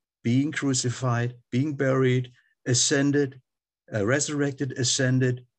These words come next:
coming back as the life-giving Spirit on Pentecost. The Spirit is the expression of all that God went through, the triune God. At the end, there's a marriage,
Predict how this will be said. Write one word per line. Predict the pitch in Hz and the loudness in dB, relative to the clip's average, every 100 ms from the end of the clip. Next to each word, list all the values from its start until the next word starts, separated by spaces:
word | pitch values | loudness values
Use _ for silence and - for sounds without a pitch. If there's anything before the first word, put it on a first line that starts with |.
| _ - | _ -8
coming | - 147 156 135 | -2 0 0 0
back | 127 123 123 | 2 2 0
as | 135 113 | -2 -2
the | - | 0
life-giving | 120 127 147 131 - 139 151 | 0 0 0 -4 -4 -2 -2
Spirit | 135 - 135 131 131 | -4 -2 0 2 2
on | 131 | 0
Pentecost. | 127 127 120 120 117 120 120 - - | -2 -2 -2 -2 -2 -2 -4 -10 -8
The | 104 101 135 180 180 | -6 0 4 4 2
Spirit | - - - 160 156 101 - - - - | 0 -2 0 0 2 0 -4 -20 -12 0
is | 135 - | 0 2
the | 135 | 0
expression | 123 - - 147 170 - 110 120 - | -2 -4 -2 0 0 0 -2 -6 -6
of | 123 120 - | -6 -6 -2
all | 156 175 185 180 160 | 4 6 6 4 2
that | 135 127 | 0 0
God | 139 131 | 0 0
went | 123 131 139 | 2 0 -2
through, | - 143 135 123 _ _ | -6 -6 -6 -12 _ _
the | 120 | -6
triune | - - 143 160 175 165 | -4 -2 0 0 -2 0
God. | 151 143 123 _ _ _ _ - | -2 -4 -12 _ _ _ _ -6
At | 120 | 0
the | 139 - | 0 2
end, | 165 170 95 85 _ _ _ _ _ - | 2 2 0 -4 _ _ _ _ _ -4
there's | 120 123 | 0 2
a | 139 | 2
marriage, | 147 156 147 123 - | 2 2 2 -4 -10